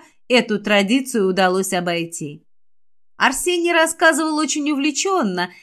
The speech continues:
и я с удовольствием вновь окуналась в эту историю. Чуть более ста лет назад американская компания «Зингер», производитель швейных машинок, уже тогда гремевшая по всему миру, выкупила участок на Невском.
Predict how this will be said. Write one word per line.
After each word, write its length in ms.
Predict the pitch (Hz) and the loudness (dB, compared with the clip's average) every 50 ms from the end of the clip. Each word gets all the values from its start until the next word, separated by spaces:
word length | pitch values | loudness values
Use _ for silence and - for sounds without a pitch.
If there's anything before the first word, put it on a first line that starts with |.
| _ _ - | _ _ 2
и 80 | 247 | 4
я 220 | 254 254 311 311 311 | 4 6 6 4 2
с 60 | 311 | 0
удовольствием 720 | 320 254 294 311 330 381 415 370 359 - 330 339 320 285 233 | 0 2 4 4 4 4 2 0 0 0 0 0 0 0 2
вновь 360 | 277 262 277 269 214 170 - | 2 2 2 2 2 0 0
окуналась 760 | 190 185 185 - 226 233 269 330 381 359 277 190 185 - - | -2 -2 -2 0 0 2 4 4 4 4 4 2 0 -2 -2
в 80 | 196 214 | -2 -2
эту 280 | 226 220 226 233 220 220 | -2 -2 -2 -2 -2 -2
историю. 680 | 214 - - - 196 180 165 156 151 151 147 147 151 _ _ - - - _ _ _ _ | -2 -6 -6 -4 -2 -2 -2 -2 -4 -6 -8 -10 -14 _ _ -20 -20 -20 _ _ _ _
Чуть 280 | - - 277 277 214 196 | 0 2 4 4 4 4
более 300 | 233 269 262 240 240 240 | 4 4 4 4 4 2
ста 260 | 240 - 262 254 247 | 2 2 4 4 4
лет 220 | 233 226 220 214 220 | 4 2 0 0 0
назад 440 | 220 214 214 214 254 349 359 311 - - _ | 0 0 0 2 2 0 0 0 -2 -4 _
американская 800 | - 302 320 392 415 415 427 440 427 403 359 320 - 320 311 311 | 0 2 2 4 2 2 4 4 4 2 2 2 0 0 0 2
компания 560 | 311 330 320 311 - 349 330 311 311 320 330 | 2 0 0 2 2 2 2 2 0 -2 -2
«Зингер», 600 | 294 285 392 440 427 349 240 202 175 196 185 180 | -4 -2 -2 0 0 0 0 0 0 -2 -2 -4
производитель 840 | 185 - 226 262 269 262 262 262 302 311 262 294 262 - 202 214 202 | -4 -4 -2 0 0 0 2 2 2 2 2 0 0 -2 -4 -6 -6
швейных 480 | - - 240 294 269 214 208 202 208 | -4 -4 -2 0 0 0 -2 -2 -2
машинок, 640 | 233 247 269 269 - - 277 214 180 160 151 - - _ _ - - - | 0 0 0 0 0 -2 -2 -2 -2 -4 -6 -10 -14 _ _ -20 -4 0
уже 260 | 349 370 302 392 381 | 2 2 2 2 2
тогда 380 | 381 381 359 302 262 269 233 | 4 4 2 4 4 2 2
гремевшая 640 | 202 185 220 254 254 233 208 175 175 - - 202 190 | 2 2 2 2 2 2 2 0 -2 -2 -2 -2 -2
по 160 | 185 208 202 | -2 -4 -4
всему 340 | 202 - 240 233 220 214 214 | -4 -2 -2 0 0 2 2
миру, 460 | 226 240 254 214 165 151 151 147 - _ _ _ - - - | 4 4 4 4 2 0 -4 -6 -10 _ _ _ -20 -10 -4
выкупила 720 | - 208 294 302 415 480 466 466 440 - 381 403 381 359 | -2 0 2 4 2 2 2 2 0 0 0 2 2 2
участок 560 | 339 330 - - 339 320 330 330 - - 311 - | 2 2 2 0 0 0 0 -2 -6 -10 -6 -4
на 160 | 269 277 277 | -2 -2 0
Невском. 720 | 269 240 202 170 143 - - - - 160 139 143 - _ | 0 0 -2 -2 -4 -6 -10 -10 -10 -10 -12 -12 -14 _